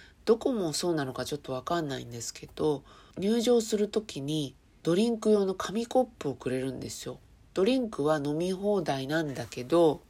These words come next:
紙コップで賄える範囲っていうんですか？水筒とか空いたペットボトルに詰めてくんじゃねえぞっていう、この紙コッ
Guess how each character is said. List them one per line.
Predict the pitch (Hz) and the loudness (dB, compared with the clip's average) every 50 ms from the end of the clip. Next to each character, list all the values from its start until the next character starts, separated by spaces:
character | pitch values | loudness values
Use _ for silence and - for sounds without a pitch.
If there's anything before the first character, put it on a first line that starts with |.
| - - - | -20 -12 -10
紙 | - - 170 190 208 214 | -6 -4 0 0 0 4
コ | - 240 247 | 6 6 6
ッ | 233 - - - | 4 2 -12 -12
プ | - - 185 180 175 170 160 156 - _ _ - - - - _ _ - - - - - | -4 0 2 4 4 2 2 -2 -6 _ _ -20 -20 -20 -20 _ _ -20 -20 -14 -4 2
で | 165 170 | 2 4
賄 | 160 143 147 147 143 - 202 214 220 247 269 277 | 4 2 0 -2 0 4 6 6 6 6 4 2
え | 262 | 2
る | 196 147 | 2 0
範 | - 135 139 135 131 | 0 -2 -2 -2 -4
囲 | 117 | -4
っ | 107 | -6
て | - - | -12 -12
い | 110 | -12
う | 110 | -10
ん | |
で | 107 107 | -10 -10
す | 104 - - | -10 -10 -6
か？ | - 160 202 - - - - - - _ _ | -4 -6 -6 -6 -10 -18 -20 -20 -20 _ _
水 | - - - 175 160 | -10 -4 -2 -2 2
筒 | 170 175 170 | 2 2 2
と | 180 170 | 2 0
か | - 143 | -2 0
空 | 131 135 | 0 0
い | 151 151 | 0 2
た | - 160 | 0 0
ペ | - 160 | 0 0
ッ | 147 | -2
ト | - - 170 | 0 0 2
ボ | 170 190 | 2 2
ト | 185 190 175 | 2 2 2
ル | 151 135 | 0 0
に | 123 120 117 - - - | -4 -8 -12 -14 -12 -8
詰 | - 156 160 170 | -4 0 0 0
め | 143 | 2
て | 151 127 | 2 2
く | 120 131 | 2 2
ん | 123 | 0
じ | 117 | -2
ゃ | 120 117 | -4 -2
ね | 135 165 | 0 0
え | 175 | 2
ぞ | 147 131 160 - - | 4 4 4 2 2
っ | - - | -4 -12
て | - 117 | -10 -8
い | 113 | -8
う、 | 110 - - - - - - | -10 -10 -20 -20 -20 -20 -14
こ | - - 151 | -6 -4 -2
の | 147 143 | -2 -2
紙 | 143 - 156 156 180 185 | -4 -4 -4 -4 -4 0
コ | - | 2
ッ | 233 | 2